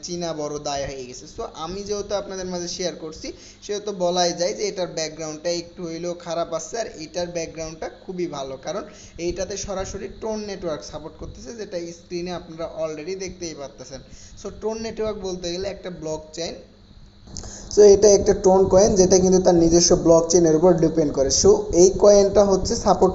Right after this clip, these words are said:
করতেছে directly ইএস কয়েনকে। So, এই ইএস কয়েনে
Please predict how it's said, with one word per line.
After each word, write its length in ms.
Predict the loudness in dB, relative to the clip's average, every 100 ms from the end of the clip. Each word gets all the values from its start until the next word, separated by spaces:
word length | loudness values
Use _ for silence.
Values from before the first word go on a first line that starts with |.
| 2
করতেছে 380 | 0 0 2 2 2 -4 -10 4
directly 400 | 6 8 6 2 0 -2 -8 -12 2 4
ইএস 160 | 4 4
কয়েনকে। 280 | 2 2 -4 2
So, 60 | 4 6 6
এই 60 | 6 4
ইএস 220 | 4 6 6 6
কয়েনে 260 | 8 6